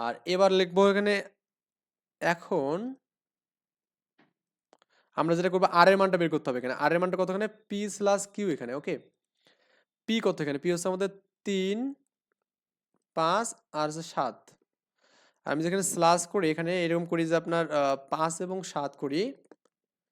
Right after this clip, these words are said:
এখানে দেখুন, এখানে বাদ যাচ্ছে পাঁচ, পাঁচ বাদ যাচ্ছে এখান থেকে, সাত সাত যাচ্ছে। তাহলে থাকবে কত? তিন না? তাহলে আমাদের এটার মান হচ্ছে তিন হবে এখানে। আশা করি এই বিষয়টা বুঝতে পারছেন এখানে কমপ্লিটলি। তো অতএব আমাদের যেটা লিখতে হবে এখানে, যেটা বের করতে হবে, আমরা এতক্ষণ যেটা আমাদের কাঙ্ক্ষিত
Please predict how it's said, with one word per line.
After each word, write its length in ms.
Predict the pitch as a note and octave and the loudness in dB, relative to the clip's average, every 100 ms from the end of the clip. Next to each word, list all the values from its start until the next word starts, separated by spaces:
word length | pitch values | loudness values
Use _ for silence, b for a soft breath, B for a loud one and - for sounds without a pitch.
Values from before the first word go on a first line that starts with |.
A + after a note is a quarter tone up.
| _ _ _ | _ _ _
এখানে 140 | - F#3+ | -8 -2
দেখুন, 160 | G3 G#3 - F3 | -2 -2 -6 -4
এখানে 180 | G3+ F3 | -4 2
বাদ 120 | E3+ E3+ | 4 4
যাচ্ছে 200 | F3+ F3+ G3 F#3+ | -2 -4 -2 2
পাঁচ, 160 | F#3 F3+ F#3+ | 2 2 0
পাঁচ 120 | F#3 F3 | 0 2
বাদ 100 | F3 | 0
যাচ্ছে 160 | E3+ E3+ | 0 -6
এখান 120 | F#3 F#3 | -8 -8
থেকে, 100 | A3 | -6
সাত 120 | E3 D#3 | -6 -4
সাত 100 | E3 C#3 | -8 -6
যাচ্ছে। 160 | B2 - | -6 -6
তাহলে 140 | D#3 D#3 | -6 -2
থাকবে 200 | D#3+ E3 D#3+ | -4 -2 -4
কত? 100 | C3+ - | -6 -8
তিন 120 | E3+ F3 | -6 -6
না? 60 | B3 C4+ | -8 -8
তাহলে 160 | D#3 D3+ | -6 -6
আমাদের 140 | D3+ D#3+ | -6 -8
এটার 160 | D#3+ D#3+ | -8 -8
মান 80 | D#3+ | -8
হচ্ছে 160 | E3 E3+ | -12 -12
তিন 120 | F3 C3 | -10 -10
হবে 120 | A#2+ A#2+ | -8 -10
এখানে। 180 | A#2 A#2 - _ _ b b b b b - | -12 -16 -20 _ _ b b b b b -2
আশা 140 | D#3 G3+ | 0 2
করি 100 | G#3+ G#3 | 4 4
এই 60 | F#3+ | 2
বিষয়টা 220 | G#3+ G3+ | 0 2
বুঝতে 180 | F#3 F#3 F#3 | 2 4 6
পারছেন 200 | D3 D3 | 6 2
এখানে 140 | D3 C#3+ - - | -2 -4 -6 -2
কমপ্লিটলি। 560 | E3 E3 G3 G3 C#3+ G2 _ _ _ _ _ _ _ _ _ _ _ _ _ _ _ _ | -2 4 4 4 -2 -12 _ _ _ _ _ _ _ _ _ _ _ _ _ _ _ _
তো 60 | - D3+ | -4 0
অতএব 220 | E3 G3+ G#3 | 2 4 4
আমাদের 160 | G3+ F#3+ | 2 0
যেটা 140 | G3+ G3 | -2 0
লিখতে 160 | F3 F3 | 0 0
হবে 100 | F#3 | 0
এখানে, 140 | E3 D#3+ | 0 -2
যেটা 120 | E3 D3+ | -2 -2
বের 100 | F3+ F#3 | -2 -2
করতে 160 | F3+ | -2
হবে, 100 | D#3 D3+ | 0 0
আমরা 120 | D3+ D3+ - | 0 -4 -6
এতক্ষণ 240 | D3 F3 F3+ | -8 -6 -6
যেটা 140 | E3 E3+ | -2 0
আমাদের 160 | E3 E3+ E3+ | 0 0 -2
কাঙ্ক্ষিত 280 | D#3 E3 | -2 -4